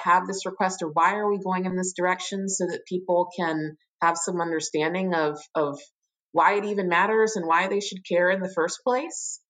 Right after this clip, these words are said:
Um, and then just recognizing that people have a lot going on. So well, well-meaning people often,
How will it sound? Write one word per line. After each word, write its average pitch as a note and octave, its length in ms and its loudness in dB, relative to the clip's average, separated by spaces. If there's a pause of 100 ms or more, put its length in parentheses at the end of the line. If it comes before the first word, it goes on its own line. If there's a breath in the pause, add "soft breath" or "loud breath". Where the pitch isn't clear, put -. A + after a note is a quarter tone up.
(400)
Um, F3 480 2 (260)
and G#3 120 2
then B3 120 2
just A#3+ 200 -2
recognizing B3+ 500 0
that - 100 -4
people B3 240 0
have D#4 80 4
a G3+ 60 2
lot G#3+ 240 2
going A3 260 2
on. E3 380 -2
So E3 520 2
well, F#3+ 380 2
well-meaning G3+ 640 2
people E3+ 640 2
often, E3+ 600 -2